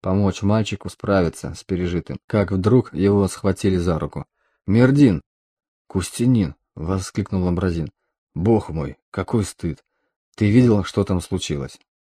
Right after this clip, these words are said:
Ты был в Сенате?» Кустянин опустил голову. «Да, я там был. Ты понимаешь теперь, почему я говорил, что уже слишком поздно? Вортиген подкупил большинство сенаторов, и он без труда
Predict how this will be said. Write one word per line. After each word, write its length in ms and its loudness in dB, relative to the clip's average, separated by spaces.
Ты 80 4
был 160 4
в 80 -2
Сенате?» 460 -2
Кустянин 540 0
опустил 440 -4
голову. 440 -6
«Да, 560 -2
я 240 -4
там 240 -2
был. 180 -4
Ты 140 0
понимаешь 480 6
теперь, 460 0
почему 380 2
я 120 2
говорил, 500 4
что 180 -4
уже 280 2
слишком 500 -2
поздно? 480 -2
Вортиген 680 4
подкупил 680 2
большинство 580 0
сенаторов, 600 -2
и 80 0
он 240 4
без 180 2
труда 540 0